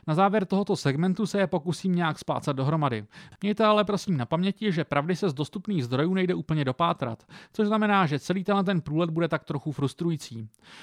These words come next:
Jedná se o Epsteinovo možné napojení na různé tajné služby.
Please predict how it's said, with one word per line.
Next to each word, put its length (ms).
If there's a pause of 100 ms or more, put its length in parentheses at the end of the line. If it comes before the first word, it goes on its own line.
(360)
Jedná 320
se 160
o 160
Epsteinovo 440
možné 320
napojení 460
na 200
různé 360
tajné 360
služby. 420